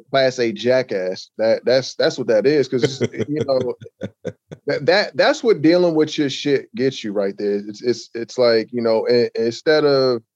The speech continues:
Speaker 1: you know, work, working on what, you know, whatever issues you have with your wife, uh, you know, he's probably from a generation where they don't really, you know, speak about their, their feelings and things that are bothering them, because they look at it as a, as a weakness.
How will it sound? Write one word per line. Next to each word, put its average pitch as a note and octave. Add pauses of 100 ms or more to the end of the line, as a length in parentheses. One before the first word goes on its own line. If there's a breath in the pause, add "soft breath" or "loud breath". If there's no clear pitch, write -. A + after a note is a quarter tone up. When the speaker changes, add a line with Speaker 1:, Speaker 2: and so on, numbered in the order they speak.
Speaker 1:
you A#2+
know, G#2
work, A2+
working A#2+
on A2
what, A2 (140)
you A2
know, A2 (500)
whatever B2
issues A#2
you G#2+
have G#2+
with G#2
your G2+
wife, G2 (680)
uh, F2
you G2
know, F#2+
he's G#2
probably A2
from A2
a -
generation G#2+
where G#2
they G#2
don't G#2+
really, G#2+
you A2
know, F#2
speak G2+
about G#2+
their, G#2
their G#2
feelings G#2+
and F#2 (380)
things A2
that A2
are G2
bothering G#2
them, G2+
because G#2+
they A2+
look B2
at A#2+
it A2
as G#2
a, G2
as G#2+
a G2+
weakness. G#2+